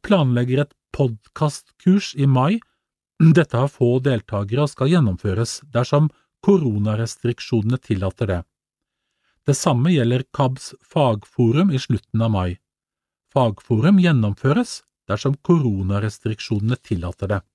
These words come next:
Pilgrimsvandringen fra Stiklestad til Trondheim, som er flyttet fra i fjor til i år, flyttes litt fram til datoene rett før Olsok tjue tjueén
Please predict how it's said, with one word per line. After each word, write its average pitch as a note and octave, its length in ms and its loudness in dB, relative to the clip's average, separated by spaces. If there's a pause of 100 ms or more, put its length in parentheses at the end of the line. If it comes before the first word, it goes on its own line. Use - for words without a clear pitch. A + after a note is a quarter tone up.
(1700)
Pilgrimsvandringen C#3 1400 2
fra D3 220 -2
Stiklestad - 760 -4
til E3+ 160 -2
Trondheim, F3+ 440 2 (500)
som C3 180 0
er D3+ 80 4
flyttet - 880 -4 (160)
fra A#2 240 0
i B2 80 0
fjor G3+ 520 2
til C#3 180 0
i D3 40 -4
år, G3 360 2 (580)
flyttes - 640 -2
litt F3+ 240 0
fram A3 400 0 (300)
til D#3 180 0
datoene C3 680 0
rett - 260 -6
før C3 400 -2 (240)
Olsok A2+ 640 -6 (140)
tjue G2+ 420 -2
tjueén C3 560 0